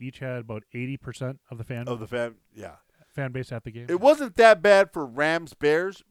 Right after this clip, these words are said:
Speaker 2: but it was probably sixty forty Bears fans in the Coliseum. That's not good. That's not good when you're trying to sell tickets to this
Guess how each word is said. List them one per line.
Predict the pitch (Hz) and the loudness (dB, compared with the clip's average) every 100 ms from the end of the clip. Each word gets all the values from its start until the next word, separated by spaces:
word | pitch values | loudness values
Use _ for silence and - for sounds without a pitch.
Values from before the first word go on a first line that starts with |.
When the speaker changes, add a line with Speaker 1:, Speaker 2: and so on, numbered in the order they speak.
| _ | _
Speaker 2:
but | 156 151 - | -2 -2 -2
it | 180 262 | -4 -4
was | 277 | -8
probably | - - 190 208 202 165 143 | -12 -6 -2 -2 -4 -6 -8
sixty | - - - - | -10 -12 -12 -14
forty | - - 302 139 101 - | -18 -12 -8 -10 -8 -2
Bears | 147 107 85 _ _ _ _ _ _ _ _ _ _ _ | -2 -2 -10 _ _ _ _ _ _ _ _ _ _ _
fans | 147 127 87 _ _ _ _ _ _ _ _ _ 147 | -6 -6 -8 _ _ _ _ _ _ _ _ _ -10
in | 139 | -10
the | 120 | -8
Coliseum. | 120 95 - 107 _ _ _ _ _ _ _ _ _ | -10 -10 -14 -20 _ _ _ _ _ _ _ _ _
That's | 202 349 - | 0 0 0
not | 427 320 151 | 0 0 2
good. | 170 113 80 _ _ _ _ _ _ _ _ _ _ _ _ _ _ _ | 2 0 -4 _ _ _ _ _ _ _ _ _ _ _ _ _ _ _
That's | 156 269 381 | 0 2 0
not | 392 330 202 | -4 -4 2
good | 226 208 | 2 2
when | 190 185 | 0 -4
you're | 160 | -6
trying | - 208 196 190 175 151 _ _ _ - | -2 0 2 0 -2 -10 _ _ _ -8
to | 160 | -6
sell | - 185 165 | 0 2 2
tickets | - 190 170 151 - | 0 -4 -4 -8 -10
to | 160 | -10
this | 143 139 - - | -8 -8 -10 -20